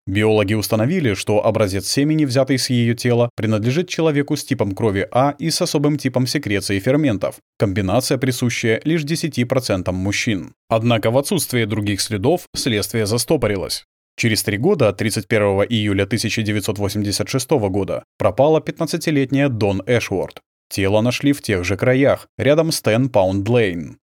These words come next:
Её тоже изнасиловали, задушили и бросили лежать полуобнажённой. Основным подозреваемым оказался семнадцатилетний Ричард Бакленд,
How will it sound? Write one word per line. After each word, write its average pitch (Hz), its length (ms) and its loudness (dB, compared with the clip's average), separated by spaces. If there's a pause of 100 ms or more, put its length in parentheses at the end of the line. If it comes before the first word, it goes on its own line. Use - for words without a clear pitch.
(160)
Её 117 400 4
тоже 123 400 0
изнасиловали, 117 800 2
задушили 98 600 0
и 165 200 -4
бросили 113 480 0
лежать 107 400 2
полуобнажённой. 98 960 0 (300)
Основным 117 400 2
подозреваемым 110 800 2
оказался 143 540 2
семнадцатилетний 156 880 0
Ричард 110 360 0
Бакленд, 107 540 0